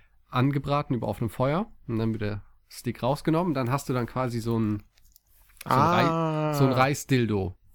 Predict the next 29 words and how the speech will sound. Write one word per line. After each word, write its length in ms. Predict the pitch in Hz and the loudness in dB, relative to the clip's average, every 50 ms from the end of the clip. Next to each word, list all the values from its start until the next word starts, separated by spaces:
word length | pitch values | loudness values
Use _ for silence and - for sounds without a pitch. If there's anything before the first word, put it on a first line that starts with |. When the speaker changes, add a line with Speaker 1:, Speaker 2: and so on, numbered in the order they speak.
| - - _ _ _ _ - - - _ - _ _ | -20 -20 _ _ _ _ -20 -20 -20 _ -20 _ _
Speaker 1:
Und, 460 | - 123 117 120 120 120 120 - - | -2 0 0 2 2 0 -2 -4 -2
ähm, 480 | 123 117 117 117 113 117 117 113 117 113 | 0 2 2 2 2 2 2 2 2 4
Speaker 2:
Wieso? 220 | 120 123 139 190 | 4 4 4 4
Hat 60 | 190 143 | 2 2
er 60 | 123 | 2
so 60 | 127 | 2
ein 40 | 131 131 | 2 2
Loch 140 | 160 190 196 | 2 2 2
in 60 | 170 | 2
der 80 | 131 113 | 0 0
Mitte? 280 | 107 - - 95 90 _ _ _ _ _ - | 0 -2 -4 -6 -8 _ _ _ _ _ -4
Speaker 1:
Ja. 220 | - 131 127 117 - - _ _ _ _ _ _ _ _ _ _ _ _ - | 0 2 2 0 0 -8 _ _ _ _ _ _ _ _ _ _ _ _ -4
Speaker 2:
Das 180 | 110 113 117 | -4 -2 -2
ist 80 | 113 - | 0 0
doch 80 | 135 117 | -2 -2
das 140 | - - - | -2 -2 0
Gegenteil 300 | 147 156 160 131 135 113 | 0 0 2 0 -2 -2
von 120 | - 127 | 0 0
dem 140 | 120 117 113 | -2 0 0
Dildo. 320 | 127 156 160 - - - _ _ _ _ _ _ _ | 0 0 0 -2 -4 -6 _ _ _ _ _ _ _
Speaker 1:
Na, 200 | - 131 151 165 160 | 0 2 2 2 2
aber 120 | 147 131 | 0 0
oben 220 | 131 156 175 156 147 | 0 0 2 2 0
ist 100 | 120 - | 0 0
er 80 | 113 | 0
rund. 300 | 104 151 156 117 92 - _ _ _ _ _ _ _ _ - - - - _ _ _ _ _ _ _ _ _ _ _ _ _ _ _ _ _ _ _ _ _ _ _ _ _ _ _ _ _ _ _ _ _ _ _ _ _ _ - | 0 2 2 0 -2 -6 _ _ _ _ _ _ _ _ -20 -20 -20 -20 _ _ _ _ _ _ _ _ _ _ _ _ _ _ _ _ _ _ _ _ _ _ _ _ _ _ _ _ _ _ _ _ _ _ _ _ _ _ -4
Speaker 2:
Ah, 420 | 110 107 117 127 127 131 131 127 123 | -2 0 2 2 2 2 2 2 0
okay, 280 | 117 - - 123 113 | 0 0 0 0 0
verstehe. 500 | 101 - 110 - - - 123 110 98 92 | 0 -2 -6 -4 -2 0 0 0 0 -4